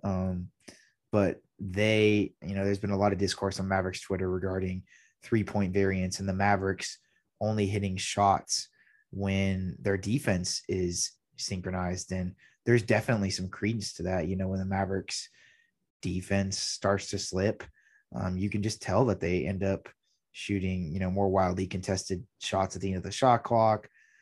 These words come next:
Um, the uniformity in, um, in terms of guys knowing when to take shots just isn't there on offense. We see a, a lot of guys t-,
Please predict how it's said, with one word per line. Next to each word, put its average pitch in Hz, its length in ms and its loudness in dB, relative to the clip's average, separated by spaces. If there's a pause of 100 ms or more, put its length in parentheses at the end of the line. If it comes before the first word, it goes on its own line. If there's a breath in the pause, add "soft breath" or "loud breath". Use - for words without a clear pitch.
(220 soft breath)
Um, 92 400 -2
the 92 100 -2
uniformity 101 1000 0 (380 soft breath)
in, 95 160 -6 (300)
um, 90 360 -4
in 92 120 -2
terms 92 400 -4
of 92 340 -2 (840)
guys 98 380 2
knowing 98 380 0
when 98 140 -2
to 90 80 -4
take 92 340 -6
shots - 560 4
just 110 220 -2
isn't 110 200 -2
there 110 220 2
on 110 220 -2 (380 soft breath)
offense. 104 460 0
We 98 100 0
see 95 260 2
a, 98 80 4
a - 20 4
lot 98 220 4
of 92 80 0
guys 95 260 -2
t-, - 80 -8